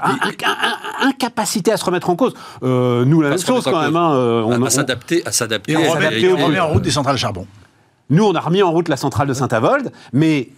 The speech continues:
Speaker 1: euh, moi, j'attends toujours, enfin, où est l'accélération, par exemple, du programme nucléaire de,
Speaker 2: Le programme
Speaker 1: d'Emmanuel
Speaker 2: nucléaire,
Speaker 1: Macron ?
Speaker 2: bien sûr, bien sûr.
Speaker 1: Je, je sais pas toujours où il est. Je, Jean-Bernard Lévy disait avant de partir, la loi de transition énergétique, euh, qui prévoit qu'on abaisse notre volume d'électricité, enfin cinquante pour cent de,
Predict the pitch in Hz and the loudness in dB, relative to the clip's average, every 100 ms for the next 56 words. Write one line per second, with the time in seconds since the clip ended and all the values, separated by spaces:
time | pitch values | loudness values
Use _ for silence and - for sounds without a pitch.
0 | 123 123 120 113 110 117 131 127 131 135 | -2 0 2 2 0 0 0 0 -2 -4
1 | 123 131 170 - 143 - 196 208 175 160 | 0 0 0 -2 -4 0 2 2 0 -2
2 | - 147 139 139 175 147 135 127 135 120 | -2 0 0 0 0 0 0 0 0 0
3 | 120 117 123 - 117 117 120 117 127 113 | 0 0 -2 0 0 0 0 -2 0 0
4 | 120 - 120 117 143 120 - 131 147 117 | 0 2 0 0 -4 -6 -8 -8 -6 -6
5 | - 117 107 - 95 131 294 - - 165 | -4 -4 -4 -4 0 2 0 -2 -12 -2
6 | 170 - - - 185 190 185 175 175 160 | 0 0 -8 -2 0 2 2 2 2 0
7 | 156 151 165 151 147 160 - 170 170 - | 2 2 2 2 0 -2 0 2 2 0
8 | - 135 147 165 175 - 160 147 165 156 | -2 0 2 0 0 -2 -2 0 0 0
9 | 139 151 127 170 165 160 135 127 127 127 | 0 0 2 0 2 2 2 2 0 0
10 | 139 147 135 147 156 - 139 135 131 127 | -2 0 0 0 0 2 2 4 2 2
11 | 123 123 123 127 139 135 131 120 135 127 | 2 2 2 0 -2 -2 -2 0 2 2
12 | 123 117 131 117 139 123 117 151 156 135 | 2 0 -4 -2 -2 -2 -2 -2 -2 -2
13 | 135 - 143 131 113 | -4 -2 0 2 -2